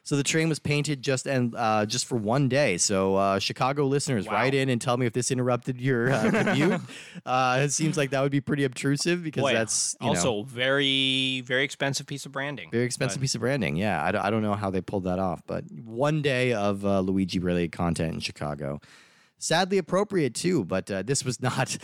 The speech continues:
Speaker 1: <laughs> uh, this was, to be clear, this was not planned as part of this promotion.
Speaker 2: Okay.
Speaker 1: I think this is just something that kind of, uh, sadly came up.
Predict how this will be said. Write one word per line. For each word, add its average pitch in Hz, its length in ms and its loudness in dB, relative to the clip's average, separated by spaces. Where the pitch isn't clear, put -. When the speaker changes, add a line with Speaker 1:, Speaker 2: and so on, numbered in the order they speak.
Speaker 1:
<laughs> - 180 -20
uh, 123 100 -6
this 127 200 -2
was, 113 80 -8
to 143 160 0
be 131 160 -2
clear, 160 240 2
this 156 200 0
was 123 140 0
not 135 320 2
planned 117 300 0
as 113 80 -4
part 120 240 2
of 110 40 0
this 113 120 -4
promotion. 135 580 2
Speaker 2:
Okay. 107 60 2
Speaker 1:
I 110 40 2
think 127 200 0
this 131 160 0
is 117 100 -2
just 120 220 0
something 110 260 0
that 104 180 0
kind 104 200 0
of, 92 120 -4
uh, 90 200 2
sadly 98 340 0
came 101 220 -6
up. 101 180 -2